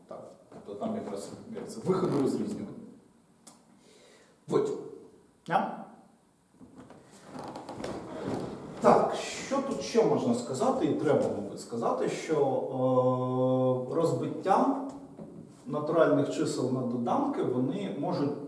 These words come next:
все одно бути представлені як лінійні діофантові рівняння, і іноді ця інтерпретація зручна.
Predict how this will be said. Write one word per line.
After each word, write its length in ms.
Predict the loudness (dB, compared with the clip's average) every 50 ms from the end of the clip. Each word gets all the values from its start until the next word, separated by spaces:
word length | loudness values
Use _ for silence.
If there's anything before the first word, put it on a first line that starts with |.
| -12 -14 -18 -18 -12
все 200 | -4 10 12 12
одно 380 | 12 12 12 10 8 6 4
бути 200 | 2 2 0 0
представлені 760 | -2 -4 -4 -4 -2 0 0 0 0 0 -2 -4 -4 -4 -2
як 180 | -2 -2 -2 -4
лінійні 360 | -2 -2 -2 -2 -2 -4 -6
діофантові 540 | -6 -6 -6 -6 -6 -6 -6 -6 -6 -6 -6
рівняння, 500 | -4 -4 -4 -2 -4 -4 -6 -4 -4 -4
і 180 | -4 -2 -4 -2
іноді 380 | 0 2 2 2 2 -2 -2
ця 140 | 0 2 2
інтерпретація 800 | 2 2 0 -2 -4 -6 -8 -6 -6 -6 -6 -6 -6 -8 -8 -8
зручна. 480 | -10 -10 -12 -12 -12 -10 -8 -8 -6